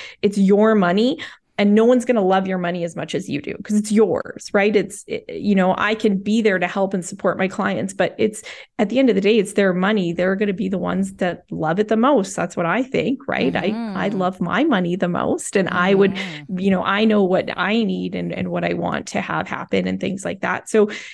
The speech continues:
Speaker 1: you have to be in the driver's seat. Um, and, and with that, I think, um,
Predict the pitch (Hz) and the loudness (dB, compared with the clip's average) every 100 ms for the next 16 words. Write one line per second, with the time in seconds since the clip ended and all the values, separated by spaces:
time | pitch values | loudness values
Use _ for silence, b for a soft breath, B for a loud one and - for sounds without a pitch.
0 | B 226 226 - 240 - 196 196 196 202 | B 0 0 -2 -6 -6 -6 -2 0 2
1 | 190 180 156 - 170 180 - 180 160 - | 2 0 -2 -2 -2 -4 -6 -6 -6 -6
2 | B B - 180 170 170 165 - _ _ | B B -6 -2 0 -2 -4 -8 _ _
3 | - - - 233 247 - 226 220 233 233 | -16 -12 -4 0 0 0 2 4 2 0
4 | 202 180 - 202 202 196 190 190 - - | -2 -2 -4 -6 -4 -4 -2 -2 -6 -8
5 | 185 180 175 180 - | -2 0 0 -2 -6